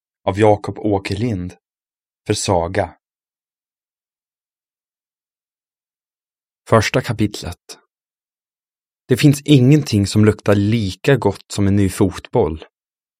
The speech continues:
Det skulle i alla fall vara spritt nya fotbollsskor. När jag kommer in i en sportaffär måste jag gå fram och lukta på fotbollarna.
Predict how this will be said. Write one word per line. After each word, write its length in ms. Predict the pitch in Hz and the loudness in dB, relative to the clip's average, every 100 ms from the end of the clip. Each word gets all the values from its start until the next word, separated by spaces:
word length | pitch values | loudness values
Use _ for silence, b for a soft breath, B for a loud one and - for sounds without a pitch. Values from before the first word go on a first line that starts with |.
| _ _ - | _ _ -6
Det 100 | 113 | -4
skulle 180 | - 107 | 4 6
i 60 | |
alla 160 | 95 92 | 6 2
fall 240 | - 92 | -2 -2
vara 320 | 95 85 82 - _ _ - | 2 2 0 -6 _ _ -10
spritt 420 | - - 185 - | -4 0 0 0
nya 260 | 98 87 82 | -4 -4 -6
fotbollsskor. 1000 | - 101 87 - 87 - 131 95 78 - _ _ _ _ _ _ _ _ _ - | -4 -4 -4 -8 -8 -6 -6 -6 -8 -14 _ _ _ _ _ _ _ _ _ -2
När 60 | 110 | 2
jag 100 | 107 | 4
kommer 200 | 120 120 | 4 2
in 240 | 123 123 | 2 2
i 40 | 101 | 2
en 100 | 101 | 0
sportaffär 800 | - - 107 - 98 - 113 98 | -2 0 -2 -2 -6 2 2 4
måste 460 | 113 117 - - | 4 2 0 -4
jag 100 | 123 | -2
gå 80 | 95 | -2
fram 260 | - 98 92 | -2 -4 -2
och 80 | |
lukta 400 | 92 95 - - | 0 -2 -4 -8
på 120 | 110 104 | -6 -4
fotbollarna. 760 | - 87 - 117 107 95 82 | -6 -8 -2 0 2 -2 -6